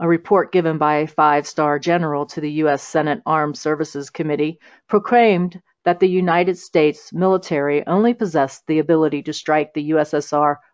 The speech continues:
four times over. It was a great day in the U S S R, and Line X was a huge contributor to the success.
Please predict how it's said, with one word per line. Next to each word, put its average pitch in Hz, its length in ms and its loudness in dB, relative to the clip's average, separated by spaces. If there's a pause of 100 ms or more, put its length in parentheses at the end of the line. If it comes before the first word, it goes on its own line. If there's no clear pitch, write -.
(200)
four 165 220 2
times 139 380 -4
over. 143 400 -6 (880)
It - 80 0
was 185 180 4
a 190 80 4
great 185 320 2
day 160 240 4
in 160 80 -2
the 151 120 -4
U 151 140 -2
S 143 160 -4
S 143 200 -6
R, 143 340 -2 (400)
and 160 220 0
Line 175 280 2
X 156 320 -2
was 156 140 -2
a 143 80 2
huge 175 480 2
contributor 147 600 -4
to 156 200 -8
the 147 120 -4
success. 143 680 -6